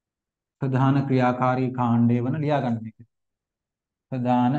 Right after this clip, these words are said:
ක්‍රියාකාරී කාණ්ඩය වන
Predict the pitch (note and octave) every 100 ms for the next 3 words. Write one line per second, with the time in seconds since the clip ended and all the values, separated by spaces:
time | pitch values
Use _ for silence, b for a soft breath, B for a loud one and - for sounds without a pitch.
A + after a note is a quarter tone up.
0 | C3+ - C3 B2 B2 B2 A2+ - A#2+ A#2+
1 | B2+ B2 A#2+ B2 A#2 A#2 A#2 A#2 A#2+ A#2
2 | A#2+